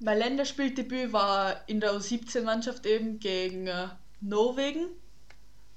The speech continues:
Ähm, aber davor hab ich schon in der, haben wir schon in der Nationalmannschaft ein internes Testspiel gehabt. Von dem her hab ich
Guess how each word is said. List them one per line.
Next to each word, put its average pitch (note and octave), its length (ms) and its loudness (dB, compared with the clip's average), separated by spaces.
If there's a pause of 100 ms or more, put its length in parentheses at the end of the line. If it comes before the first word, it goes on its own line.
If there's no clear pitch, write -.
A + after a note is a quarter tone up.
(140)
Ähm, G#3+ 400 4
aber A3 560 8
davor B3 540 6
hab G#3+ 240 4
ich G#3 580 0
schon G#3+ 220 2
in G#3 160 -2
der, G3 400 0
haben G3+ 220 -2
wir G#3 80 0
schon G3+ 360 -4
in G3+ 120 -8
der F#3+ 420 0 (260)
Nationalmannschaft A3 880 2
ein F#3+ 220 0
internes A#3 500 0
Testspiel A#3+ 500 -2
gehabt. C#4+ 360 -2
Von - 180 -6
dem G3+ 220 -2
her G3+ 240 0
hab G3+ 240 -2
ich G3 260 0